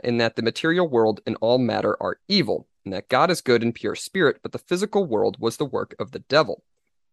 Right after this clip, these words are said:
And so because the cre-, created world is evil, as is our physical nature and sexual reproduction,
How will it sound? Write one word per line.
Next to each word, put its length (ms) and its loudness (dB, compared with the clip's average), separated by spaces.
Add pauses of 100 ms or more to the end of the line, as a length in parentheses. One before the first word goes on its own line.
(220)
And 120 -8
so 140 0
because 260 2
the 100 -2
cre-, 280 0
created 340 2
world 300 4
is 180 -4
evil, 420 0
as 220 -2
is 180 -2
our 140 0
physical 380 -4
nature 520 -4
and 160 -8
sexual 360 -2
reproduction, 840 -2